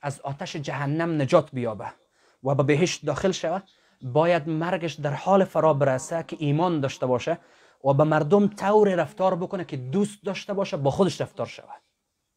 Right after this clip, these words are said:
متوجه شدین؟ اگر کسی میخواه به بهشت داخل شوه و از جهنم دور شوه،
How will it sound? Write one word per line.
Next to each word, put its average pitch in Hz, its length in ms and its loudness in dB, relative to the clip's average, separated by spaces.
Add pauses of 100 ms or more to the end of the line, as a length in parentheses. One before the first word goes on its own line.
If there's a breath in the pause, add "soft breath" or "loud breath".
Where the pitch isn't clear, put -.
(1120)
متوجه 139 280 2
شدین؟ 180 300 -6 (240 soft breath)
اگر 143 240 -2
کسی 202 280 -2
میخواه 190 480 6
به 139 80 -4
بهشت 170 400 0
داخل 185 280 2
شوه 139 300 -2 (260)
و 165 80 -2
از 147 220 -4
جهنم 185 480 0
دور 214 200 4
شوه، 202 260 0